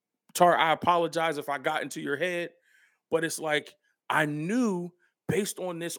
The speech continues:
offense and how they play, he was going to be a key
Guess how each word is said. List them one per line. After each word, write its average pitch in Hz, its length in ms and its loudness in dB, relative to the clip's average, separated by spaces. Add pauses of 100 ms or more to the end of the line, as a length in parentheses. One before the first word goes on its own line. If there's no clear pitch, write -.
offense 147 460 -2
and 117 140 -10
how 135 240 -2
they 139 160 -4
play, 113 500 -2 (560)
he 190 240 -4
was 165 220 -4
going 151 240 -4
to 139 100 -14
be 117 220 -12
a 98 180 -14
key 160 500 -12